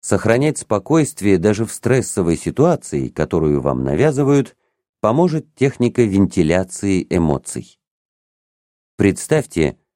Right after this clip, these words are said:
что ваша грудная клетка — это дверной проём. Вдох — сквозняк, выдох — сквозняк меняет направление.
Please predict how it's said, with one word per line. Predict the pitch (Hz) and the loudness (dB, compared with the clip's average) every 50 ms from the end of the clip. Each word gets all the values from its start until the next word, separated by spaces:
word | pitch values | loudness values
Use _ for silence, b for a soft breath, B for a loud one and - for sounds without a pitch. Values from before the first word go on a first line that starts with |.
| _ _ _ | _ _ _
что | - - - - 87 78 | -20 -10 -4 -2 0 0
ваша | 78 80 73 - - 76 | 0 0 -2 -2 -6 -8
грудная | 67 78 82 80 67 71 69 67 64 62 | -6 -4 -4 -4 -2 -2 -2 -2 -4 -6
клетка — | - - - 120 165 180 - - 151 151 143 - _ _ _ _ _ - | -6 -4 0 0 0 0 0 0 0 0 0 -2 _ _ _ _ _ -4
это | 139 151 - 156 143 | -2 -2 0 -2 -2
дверной | 127 120 101 107 113 104 95 92 95 98 98 92 | -2 0 2 2 2 2 2 2 2 0 0 -2
проём. | - 95 101 95 80 64 64 60 57 55 52 - _ _ _ _ _ _ _ _ _ _ _ _ _ _ _ | -4 -4 -4 -4 -4 -4 -6 -8 -10 -10 -14 -16 _ _ _ _ _ _ _ _ _ _ _ _ _ _ _
Вдох — | - 90 87 90 85 78 80 110 139 156 156 - - - _ _ _ _ _ _ | -4 -4 -4 -4 -2 0 2 2 4 2 0 -2 -10 -20 _ _ _ _ _ _
сквозняк, | _ - - - 67 62 64 62 60 - 60 62 62 69 85 117 156 180 - - _ _ _ _ _ _ _ _ _ _ _ _ - | _ -20 -16 -10 -8 -6 -4 -6 -6 -8 -6 -4 0 0 0 0 -2 -4 -8 -16 _ _ _ _ _ _ _ _ _ _ _ _ -6
выдох — | 76 76 71 76 90 104 127 139 131 143 151 - - - _ _ _ _ _ _ | -4 -4 0 2 2 4 4 4 2 2 0 0 -4 -16 _ _ _ _ _ _
сквозняк | - - - - 92 92 90 85 73 80 90 104 131 - - | -20 -12 -6 -2 0 0 0 0 0 0 0 -2 -2 -4 -4
меняет | 135 120 98 82 76 73 76 78 76 - | -2 0 2 2 2 0 0 -2 -4 -4
направление. | - 92 92 - 90 80 67 65 62 60 60 58 57 57 - - - | -6 -6 -4 -2 -4 -4 -4 -4 -8 -8 -8 -8 -10 -12 -12 -14 -18